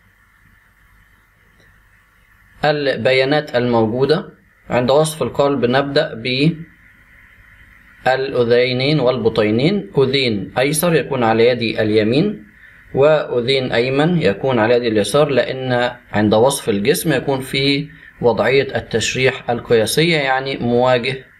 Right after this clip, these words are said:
ليه. البطين الأيسر، البطين الأيمن. طيب، هذه الغرف الأساسية في القلب. بعد ذلك يوجد بين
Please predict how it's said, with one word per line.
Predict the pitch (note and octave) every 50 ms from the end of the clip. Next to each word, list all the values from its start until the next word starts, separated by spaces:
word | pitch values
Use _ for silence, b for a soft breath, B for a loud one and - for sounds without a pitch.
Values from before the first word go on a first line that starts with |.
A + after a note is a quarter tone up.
| _ - -
ليه. | A2+ G#2+ E2 - - - - - - B B B B B B B B B B B - -
البطين | E3+ D#3 D3 D3+ D3+ D#3+ E3 D#3
الأيسر، | C#3 - - A#2+ B2+ C3+ - - F3 G#3 G3 - - _ _ - C#3+
البطين | C#3+ D3 C3 A#2 A#2 A#2 - - B2 B2+ C3 B2+ B2+ B2+ B2+ - - C3+
الأيمن. | C#3+ C#3+ C#3+ - A#2 G2+ F#2 F2+ F2 - - - - - - - - -
طيب، | G#2 G#2+ A#2 C3+ C3 C3
هذه | B2+ B2 C3+ C#3+
الغرف | C3 A#2 C3 C#3+ C3+ - -
الأساسية | - - A2 A2 G#2+ - C3+ C3+ A#2+
في | - -
القلب. | G2+ - - - F#2 F2+ F2 - - - - - _ _ _ _ _ _ _ - - B B B B B B B B B B B B B -
بعد | D3+ F#3 F3 D#3 D3+
ذلك | C3 B2 C#3+ D3+ D#3 D#3+ D#3 - D#3+
يوجد | D#3+ F3 F3 D#3 D#3+ D3 B2 A2+ A2+ A2+
بين | C3+ C3+ C3+ B2 A2+ A2+ A#2 B2+